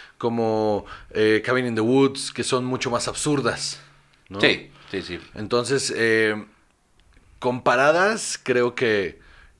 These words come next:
Speaker 1: esta me gustó más.
Speaker 2: ¿En serio? A mí Ready or Not.
Speaker 1: ¿Sí? A mí me gustó más esta porque,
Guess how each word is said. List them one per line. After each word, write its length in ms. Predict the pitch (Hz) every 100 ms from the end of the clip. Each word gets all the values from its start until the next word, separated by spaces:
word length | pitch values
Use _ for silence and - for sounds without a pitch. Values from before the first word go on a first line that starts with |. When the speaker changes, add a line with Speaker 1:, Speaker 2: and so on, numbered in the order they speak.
| _ _ _ _ _ _ _ _
Speaker 1:
esta 280 | 135 - 147
me 80 | 123
gustó 380 | 113 110 131
más. 500 | 117 113 - - - - -
Speaker 2:
¿En 160 | 113
serio? 280 | 123 123 139
A 60 | 127
mí 320 | 113 110 107
Ready 240 | 101 98
or 80 | 92
Not. 180 | 90 87 -
Speaker 1:
¿Sí? 440 | - 151 180 180 - _ _ _ -
A 80 |
mí 80 | 120
me 60 | 139
gustó 300 | 131 - 135
más 240 | 135 135
esta 200 | 147 151
porque, 260 | 139 -